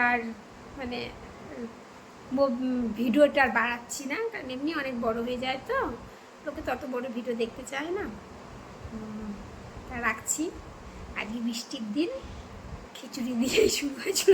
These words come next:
দিনটা। শুরু হয়েছিল মানে কি, দুপুরে খিচুড়ি খাওয়া, ওইটাই মেন খাওয়া হয়েছিল। আহ, তা তোমরাও বৃষ্টির দিনে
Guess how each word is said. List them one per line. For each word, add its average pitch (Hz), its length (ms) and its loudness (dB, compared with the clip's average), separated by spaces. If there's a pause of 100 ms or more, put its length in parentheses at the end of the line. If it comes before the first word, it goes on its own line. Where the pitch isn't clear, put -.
(100)
দিনটা। 254 300 2
শুরু 339 200 2
হয়েছিল 359 240 2
মানে 539 180 0
কি, 415 80 0 (360)
দুপুরে 349 320 4
খিচুড়ি 269 380 -2
খাওয়া, 233 280 4
ওইটাই 311 420 0
মেন 254 300 0
খাওয়া 240 200 2
হয়েছিল। 226 360 -2
আহ, - 80 -2 (1040)
তা 220 120 -6 (500)
তোমরাও 262 300 4 (280)
বৃষ্টির 247 280 -2
দিনে 311 140 8